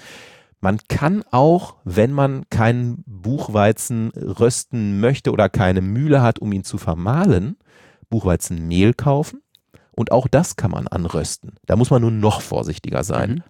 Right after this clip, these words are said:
Speaker 1: Heiße Pfanne nehmen, entsprechende Menge Mehl reinstreuen, einmal kurz schwenken. Das wird sofort braun und auch bitte sofort rausnehmen, dass es bloß nicht verbrennt.
Speaker 2: Okay.
Speaker 1: So, und dann bin ich eigentlich hergegangen, habe einen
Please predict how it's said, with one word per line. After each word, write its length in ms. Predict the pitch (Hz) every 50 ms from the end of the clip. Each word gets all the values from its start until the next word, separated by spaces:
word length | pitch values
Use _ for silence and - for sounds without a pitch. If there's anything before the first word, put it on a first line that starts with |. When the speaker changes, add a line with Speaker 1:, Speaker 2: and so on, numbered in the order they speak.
| _ -
Speaker 1:
Heiße 260 | 180 175 - - 113
Pfanne 280 | - - 120 123 139 143
nehmen, 360 | 139 139 139 143 147 151 156 - _ _ _ _ _ _ _ _
entsprechende 540 | - 98 92 - - 110 104 104 - 110 98
Menge 240 | 92 95 95 98 92
Mehl 300 | 87 92 101 120 139 143
reinstreuen, 720 | 127 123 120 123 127 - - - - 110 104 107 110 113 - - - _
einmal 280 | - 98 110 117 113 -
kurz 240 | - 117 98 -
schwenken. 280 | - - - 110 120 107
Das 120 | 117 107
wird 120 | 107 117 -
sofort 460 | - 117 - - - 131 147 165 -
braun 480 | 117 117 98 110 113 104 101 113 135 139 - _
und 160 | - 127 113
auch 100 | 110 110
bitte 220 | 95 127 - 139
sofort 520 | 104 101 104 - - - 120 127 127 95 87
rausnehmen, 380 | 90 98 110 - - 95 90
dass 120 | 92 90 92
es 120 | 87 80
bloß 320 | 85 95 98 110 131 -
nicht 160 | - 117 - -
verbrennt. 560 | - - - - - - - - - - - _ _ -
Speaker 2:
Okay. 260 | 95 - - 110 143 - _ _ _ _ _ _ _ _ _ _ _ _ _ _ _ _ _ _ _ _ _ _ _ _ _ _
Speaker 1:
So, 120 | _ 117 101
und 60 | 90
dann 100 | 90 92
bin 120 | 104 135
ich 120 | 147 131 90
eigentlich 220 | 117 104 101 -
hergegangen, 340 | 113 120 131 151 160 170 165
habe 140 | 151 - -
einen 540 | 101 85 - - - _ _ _ - 110